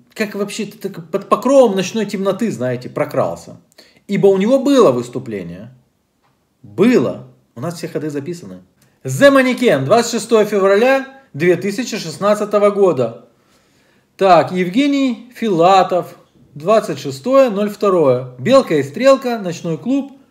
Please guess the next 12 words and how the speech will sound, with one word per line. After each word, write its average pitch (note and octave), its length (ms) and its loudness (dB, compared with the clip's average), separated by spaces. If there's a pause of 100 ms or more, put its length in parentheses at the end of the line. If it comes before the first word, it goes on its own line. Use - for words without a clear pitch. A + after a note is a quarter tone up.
(140)
О B3 320 6
боже, G3 640 4
Краснодар? B3 840 -2 (680)
Да B3 160 6
быть C#4+ 240 2
такого F#3+ 300 2
не D#3+ 160 0
может. B2 380 -4 (440)
Добавлен B3 640 4
анонс G#3+ 560 -2
двадцать D#3+ 440 2
второго A2+ 680 -2